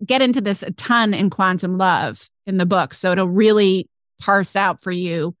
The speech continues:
the specifics of how to do this. But even if you go to my website, to the Quantum Love page, if you go to D R laura berman dot com backslash quantum love, and you go to those meditations,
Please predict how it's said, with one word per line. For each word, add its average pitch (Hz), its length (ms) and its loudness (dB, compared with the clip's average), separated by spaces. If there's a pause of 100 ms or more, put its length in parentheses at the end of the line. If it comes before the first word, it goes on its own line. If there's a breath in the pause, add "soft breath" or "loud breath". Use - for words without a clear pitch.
(300)
the 196 60 -2
specifics 214 680 -2
of 202 60 -2
how 190 120 2
to 180 100 0
do 214 200 0
this. 170 280 -2
But 202 200 -2
even 262 240 0
if 254 160 0
you 226 100 0
go 202 160 4
to 208 60 2
my 185 180 0
website, 190 720 -2
to - 120 -12
the 180 80 -6
Quantum 190 360 0
Love 175 260 0
page, 190 400 -2
if 175 100 -8
you 170 60 -8
go 175 100 -2
to 170 300 -2
D - 80 -6
R 175 220 0
laura 180 240 0
berman 175 220 -2
dot 180 240 -2
com 190 260 -2
backslash 185 680 -4
quantum 185 300 -2
love, 170 280 0 (460)
and 202 140 4
you 202 80 2
go 202 180 4
to 208 100 2
those 190 280 0
meditations, 185 1120 -2